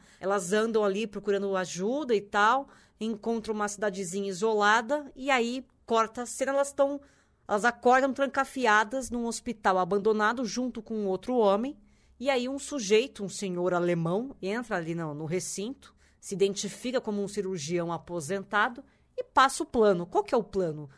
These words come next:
"Vou juntar vocês num corpo só e vou realizar o meu desejo doentio de criar uma centopeia humana." Ou seja,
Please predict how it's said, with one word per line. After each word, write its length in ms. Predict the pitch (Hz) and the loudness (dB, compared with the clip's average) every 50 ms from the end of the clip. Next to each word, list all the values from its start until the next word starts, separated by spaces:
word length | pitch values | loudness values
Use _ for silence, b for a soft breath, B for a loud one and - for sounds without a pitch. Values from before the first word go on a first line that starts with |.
| b | b
"Vou 200 | - 180 220 240 233 | -4 2 2 2 2
juntar 420 | 190 254 277 269 269 - 220 208 | 2 0 -2 -2 2 4 4 4
vocês 460 | 180 196 220 214 - - 202 190 180 | 4 4 2 0 2 0 0 0 0
num 160 | 170 208 208 202 | 0 -2 -2 -2
corpo 400 | 202 - 165 160 - - 220 214 | -4 -4 -6 -6 -6 -8 -10 -10
só 340 | - - - 226 262 294 302 b b b b b b b | -6 -2 0 2 2 2 0 b b b b b b b
e 40 | 320 | -16
vou 220 | 285 240 233 240 269 | -6 0 2 2 2
realizar 540 | 247 262 269 269 269 277 220 190 214 208 | 2 0 -2 -4 -4 -6 -2 0 2 2
o 60 | 233 240 | 2 2
meu 120 | 233 226 | 0 0
desejo 720 | 214 226 285 269 202 151 170 170 175 175 160 165 190 190 - | -2 -2 -4 -4 -4 -4 -2 -2 -2 -2 -4 -6 -10 -10 -8
doentio 760 | 185 240 294 349 349 349 - - - - - 254 262 285 294 b b b b b b | -4 -2 0 0 0 0 -2 -2 -2 0 2 2 2 0 -4 b b b b b b
de 160 | b 220 285 294 | b -8 -8 -6
criar 280 | - 302 262 247 247 | -2 2 2 4 4
uma 200 | 247 254 269 277 | 4 2 0 0
centopeia 580 | - - 285 262 240 285 269 - 294 277 277 302 | 0 -2 -4 -2 -2 -2 -2 0 0 0 0 0
humana." 340 | 302 269 240 220 202 196 196 | 0 0 0 2 2 4 6
Ou 200 | 208 233 262 269 | 6 6 6 4
seja, 580 | - - - - 214 185 170 139 143 175 - | 0 -6 0 2 2 2 2 0 -4 -8 -8